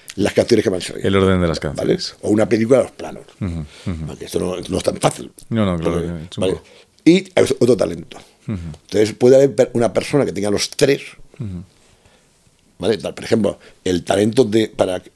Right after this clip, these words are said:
Speaker 1: para crear menús largos es que es muy complejo,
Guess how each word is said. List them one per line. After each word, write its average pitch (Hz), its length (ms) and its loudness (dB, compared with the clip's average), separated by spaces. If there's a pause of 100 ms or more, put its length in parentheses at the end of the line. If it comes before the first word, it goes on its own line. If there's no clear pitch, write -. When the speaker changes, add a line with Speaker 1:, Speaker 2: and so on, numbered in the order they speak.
(120)
Speaker 1:
para - 320 -10 (320)
crear 127 300 6
menús 117 320 2
largos 135 400 2 (320)
es - 140 -4
que - 120 0
es 90 60 2
muy 123 160 2
complejo, 80 480 -4